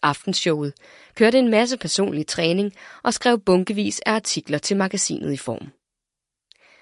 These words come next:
Den første august to tusind og ti gik jeg selvstændig, og siden er det gået over stok og sten. Jeg er blevet klogere og klogere på folks vaner, udfordringer og levemønstre,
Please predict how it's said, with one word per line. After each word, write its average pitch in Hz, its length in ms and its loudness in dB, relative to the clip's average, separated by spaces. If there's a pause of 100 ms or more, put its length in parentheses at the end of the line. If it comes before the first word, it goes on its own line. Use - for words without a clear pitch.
(280)
Den 185 140 2
første 185 380 2
august 156 440 0
to - 160 -6
tusind 185 300 -4
og 160 60 0
ti - 320 -6
gik 180 160 -4
jeg 156 100 0
selvstændig, 175 640 -4 (340)
og 190 120 2
siden 285 240 4
er 254 80 2
det 151 120 -2
gået 151 380 0
over 151 200 0
stok - 400 0
og - 80 -4
sten. - 280 -8 (1300)
Jeg 180 80 4
er 185 60 4
blevet 175 240 2
klogere 175 380 4
og 156 80 2
klogere 170 340 4
på 175 80 -4
folks - 420 -2
vaner, 165 340 0 (140)
udfordringer 170 640 0
og 139 140 -4
levemønstre, 170 680 0